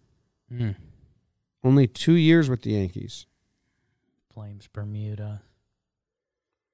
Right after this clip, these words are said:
Speaker 1: Jim, you know there has never been a Major League Baseball player from Bermuda.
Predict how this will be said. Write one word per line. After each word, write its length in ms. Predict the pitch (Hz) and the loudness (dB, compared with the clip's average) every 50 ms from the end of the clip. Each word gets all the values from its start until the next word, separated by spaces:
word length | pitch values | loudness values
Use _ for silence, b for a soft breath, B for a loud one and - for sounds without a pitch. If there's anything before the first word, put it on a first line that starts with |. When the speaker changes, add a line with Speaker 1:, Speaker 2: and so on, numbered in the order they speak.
| _ _ _ _ _ _ _ _ _ _ _ _ _ _ _ _ _ _ _ _ _ _ _ _ _ _ _ _ _ _ _ _ _ _ _ _ _ _ _ _ _ _ _ _ _ _ _ _ _ _ | _ _ _ _ _ _ _ _ _ _ _ _ _ _ _ _ _ _ _ _ _ _ _ _ _ _ _ _ _ _ _ _ _ _ _ _ _ _ _ _ _ _ _ _ _ _ _ _ _ _
Speaker 1:
Jim, 240 | _ - 139 143 143 | _ -4 -2 -2 0
you 100 | 139 131 | -2 -2
know 140 | 135 139 139 | -2 -2 -2
there 200 | 131 139 135 131 | -2 -2 -2 0
has 240 | 127 135 135 120 113 | 0 -2 -2 -4 -4
never 440 | 120 120 123 131 135 135 143 143 143 | -4 -2 0 0 0 0 -2 -2 -2
been 500 | 127 - 127 127 127 127 123 120 113 107 b b b b b b b b _ _ _ _ _ _ _ _ _ _ _ _ _ _ _ _ - | -2 0 0 0 0 0 -2 -2 -4 -6 b b b b b b b b _ _ _ _ _ _ _ _ _ _ _ _ _ _ _ _ -8
a 60 | 113 | -6
Major 320 | 110 107 110 113 110 117 113 | -4 -2 -4 -4 -4 -4 -4
League 160 | 113 110 107 | -4 -4 -4
Baseball 420 | 110 113 110 104 - - 104 104 | -4 -4 -4 -4 -4 -6 -6 -6
player 300 | 101 - - 107 104 104 | -6 -6 -6 -6 -4 -6
from 240 | 98 - 104 104 104 | -6 -8 -10 -10 -8
Bermuda. 480 | 101 110 104 101 101 101 101 98 95 | -8 -8 -8 -8 -8 -10 -10 -12 -14